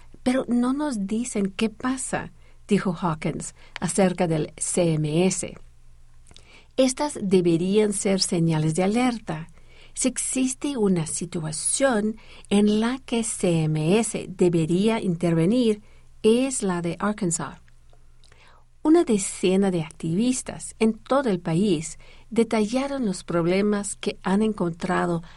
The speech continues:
al ayudar a los diez millones de personas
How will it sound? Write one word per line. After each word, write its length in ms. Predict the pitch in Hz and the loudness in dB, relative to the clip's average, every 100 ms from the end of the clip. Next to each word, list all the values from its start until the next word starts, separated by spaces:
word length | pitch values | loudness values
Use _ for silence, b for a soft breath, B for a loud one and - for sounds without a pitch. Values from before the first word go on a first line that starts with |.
| B | B
al 180 | - 214 - | -2 -2 -2
ayudar 640 | 269 302 247 208 202 214 - | -6 -4 -2 0 -2 -4 -2
a 100 | 185 | 0
los 240 | 170 165 | 0 -2
diez 540 | 160 156 180 220 247 226 | -4 -2 0 0 -2 -2
millones 560 | 180 165 170 175 165 | -2 0 0 2 0
de 80 | 160 | -4
personas 800 | 151 156 151 - 262 247 175 180 | -6 -6 -6 -4 -2 -2 -2 -4